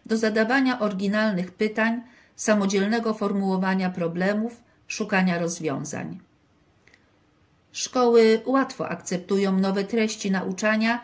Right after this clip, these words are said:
jednak wciąż dominują w nich metody podające, nadmierna rywalizacja i skupianie się na błędach.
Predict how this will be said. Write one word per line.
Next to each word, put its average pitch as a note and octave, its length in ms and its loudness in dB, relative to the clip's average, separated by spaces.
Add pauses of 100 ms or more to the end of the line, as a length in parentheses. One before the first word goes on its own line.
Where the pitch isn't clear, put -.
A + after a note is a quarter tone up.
(360)
jednak G#3 580 0
wciąż D#4 400 -4
dominują A3+ 600 2
w A3 80 -6
nich G#3 260 -4
metody G3+ 460 -2
podające, D#3+ 840 -6 (400)
nadmierna F#3+ 540 0
rywalizacja F3 920 -4 (220)
i C#4 60 -2
skupianie F3 520 -2
się D#3 160 -6
na D#3 140 -6
błędach. - 640 -10